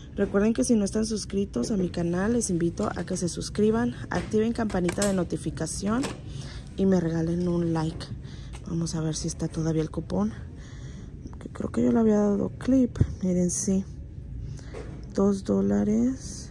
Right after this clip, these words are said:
en la compra de dos. Entonces están aquí por el precio de, ah, dos por seis. Menos este cupón de dos dólares, te quedan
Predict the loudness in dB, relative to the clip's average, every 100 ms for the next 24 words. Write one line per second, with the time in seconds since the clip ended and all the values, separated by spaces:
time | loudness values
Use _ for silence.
0 | 0 0 -12 -12 -2 4 6 4 2 2
1 | 2 2 2 4 0 2 0 0 -6 -6
2 | -10 -10 -12 -12 -12 -12 -6 0 4 4
3 | 4 4 4 4 2 2 0 2 -2 2
4 | 0 2 2 2 4 2 4 2 2 -2
5 | -8 -10 -10 -12 -12 -4 0 2 4 4
6 | 4 4 2 0 -2 0 0 2 -2 -6
7 | 0 0 0 -2 2 4 2 -2 -2 -2
8 | -2 -12 -12 0 4 6 4 4 4 4
9 | 2 2 4 6 6 6 4 4 6 6
10 | 4 4 0 2 2 4 0